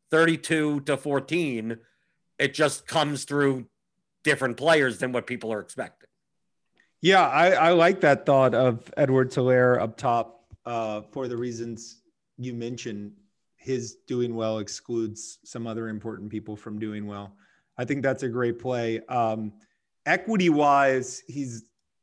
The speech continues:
Speaker 2: not given a, uh, especially generous multiplier, but that means no one's gonna play him. I think, I think that's a good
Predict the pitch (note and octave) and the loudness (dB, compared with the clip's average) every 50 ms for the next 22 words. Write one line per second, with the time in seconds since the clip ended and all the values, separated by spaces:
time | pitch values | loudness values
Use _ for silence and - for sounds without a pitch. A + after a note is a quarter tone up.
0 | _ _ - C#3+ D3+ E3 E3+ D#3+ D#3+ - - C#3+ C3+ A#2 G#2+ A2+ C#3+ D3 C#3 C#3+ | _ _ -6 -2 0 2 4 4 2 0 -2 -8 -10 -10 -4 -2 0 0 0 0
1 | C#3+ C3+ C3 - - A#2+ B2 B2 B2 A#2 A2+ A#2 A#2 - - - _ _ _ _ | -4 -4 -6 -8 -8 -4 -2 0 0 2 2 0 -2 -4 -6 -14 _ _ _ _
2 | _ - B2 A#2+ A2+ G#2+ G#2 G2+ - - - - - - - E3 E3 E3 - D3+ | _ -10 -8 -6 -6 -6 -8 -8 -12 -14 -16 -16 -16 -4 -2 0 0 0 -2 -4
3 | C#3+ C3 B2 A2+ G#2 C3 B2+ C3 B2+ B2 A#2+ A2+ - - A#2 A2 A#2+ A#2+ C3+ B2+ | -6 -6 -6 -6 -6 -6 -8 -6 -8 -8 -8 -10 -10 -10 -8 -8 -8 -10 -12 -10
4 | - D3+ D3 D3+ D#3+ E3 D#3+ E3 - _ _ _ _ _ _ - A#2 G#2+ A#2 C#3 | -6 -4 -2 -2 -2 -4 -6 -10 -18 _ _ _ _ _ _ -14 -6 -2 0 2
5 | B2+ A#2+ G#2+ - - _ _ _ _ _ _ _ _ _ - A2+ A#2 B2+ C3 C3 | 2 0 -2 -6 -12 _ _ _ _ _ _ _ _ _ -8 -4 -2 -2 -2 -2
6 | C3+ C3 B2 A2+ A#2 C3 B2+ B2 A#2+ A2+ A#2 C3 A2+ G#2+ - - C3 B2+ B2 A#2+ | -4 -6 -6 -6 -6 -6 -6 -6 -6 -8 -8 -8 -8 -8 -6 -4 -2 -2 -2 -4
7 | A#2+ B2 - D3+ D3 B2+ - - - C3 C3 B2+ D#3+ D#3 C3 C#3 C#3+ C#3 C#3 - | -6 -6 -6 -6 -8 -8 -10 -6 -6 -4 -4 -2 -4 -4 0 0 0 0 0 -4
8 | B2 A2+ G#2+ - C#3 B2+ B2 A2+ G#2+ - | -8 -8 -6 -4 -4 -4 -4 -4 -8 -12